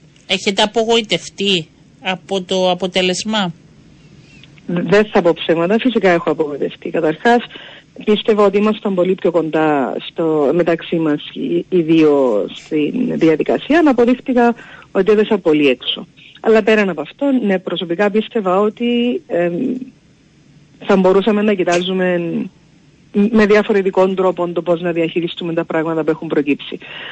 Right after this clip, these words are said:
Speaker 2: Αλλά επαναλαμβάνω, δήλωσα ότι δεν θα είμαι εσωτερική αντιπολίτευση στο Γιώργο τον Περδίκη. Έχει τη συντριπτική πλειοψηφία των μελών με το μέρος του και πρέπει να μπορεί να προχωρήσει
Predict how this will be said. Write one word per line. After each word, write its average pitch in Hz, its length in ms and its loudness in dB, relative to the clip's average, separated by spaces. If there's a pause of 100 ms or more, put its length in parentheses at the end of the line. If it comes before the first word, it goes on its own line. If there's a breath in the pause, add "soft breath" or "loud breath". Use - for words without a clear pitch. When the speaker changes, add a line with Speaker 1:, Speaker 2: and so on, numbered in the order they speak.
(120)
Speaker 2:
Αλλά 185 240 4
επαναλαμβάνω, 175 760 2 (160)
δήλωσα 202 580 2
ότι 190 200 2
δεν 208 280 2
θα 233 80 0
είμαι 180 220 0
εσωτερική 160 520 -2
αντιπολίτευση 156 680 -2
στο - 140 -6
Γιώργο 160 240 0
τον 156 140 -4
Περδίκη. 196 520 2 (380 loud breath)
Έχει 202 400 2
τη 185 120 -4
συντριπτική 170 560 -4
πλειοψηφία 202 680 0
των 180 120 0
μελών 170 400 2
με 170 80 0
το 139 120 0
μέρος 185 360 2
του 269 160 2
και 214 120 2
πρέπει 202 300 2
να 233 120 4
μπορεί 170 280 2
να 214 120 2
προχωρήσει 185 600 2